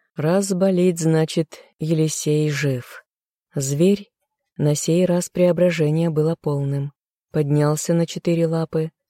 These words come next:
отряхнулся и втянул сыроватый воздух.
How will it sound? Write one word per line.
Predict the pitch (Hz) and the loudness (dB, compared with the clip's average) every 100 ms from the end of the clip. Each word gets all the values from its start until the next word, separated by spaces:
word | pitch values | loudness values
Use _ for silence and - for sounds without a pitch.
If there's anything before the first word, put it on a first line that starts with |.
| _ - | _ -4
отряхнулся | 143 151 143 165 160 160 156 | -2 -2 0 2 2 0 0
и | 147 | -2
втянул | - 156 151 151 | -2 -2 0 0
сыроватый | - 151 147 143 143 147 | -2 -2 -2 -2 -2 -4
воздух. | 139 143 131 135 - | -2 -4 -4 -6 -8